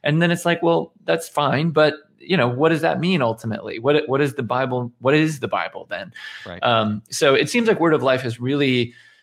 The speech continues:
Speaker 1: um, so comprehensive in, in, as you say, I, I think it's very impressive in, in combining the kind of the head stuff and the heart stuff. Like, how is the truth true for you? I mean, something can be as true as,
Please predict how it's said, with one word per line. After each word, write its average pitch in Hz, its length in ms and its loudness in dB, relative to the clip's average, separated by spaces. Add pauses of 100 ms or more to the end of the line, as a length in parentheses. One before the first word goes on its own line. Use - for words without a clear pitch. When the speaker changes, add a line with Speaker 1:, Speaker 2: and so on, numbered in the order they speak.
(140)
Speaker 1:
um, 113 420 0 (160)
so 180 300 0
comprehensive 123 800 -2 (100)
in, 110 480 0 (360)
in, 110 560 0
as 131 220 0
you 175 80 2
say, 160 260 0
I, 127 300 0
I - 20 0
think 175 300 -2
it's 127 180 -6
very 151 220 0
impressive 131 480 -2
in, 113 260 -4 (720)
in 120 400 0
combining 127 640 0
the 110 280 0
kind 127 140 -4
of 113 60 -2
the 120 60 -4
head 123 280 0
stuff - 280 -4
and 110 120 -4
the 110 60 -4
heart 117 300 -2
stuff. - 500 -8
Like, 113 300 -2 (400)
how 160 240 0
is 165 180 0
the 139 100 -2
truth 131 480 -2
true 131 360 -2
for 127 200 -2
you? 123 380 0
I 120 60 -2
mean, 127 260 -4
something 147 340 -4
can 139 160 -4
be 139 180 -2
as 135 120 -4
true 151 400 0
as, 139 300 -4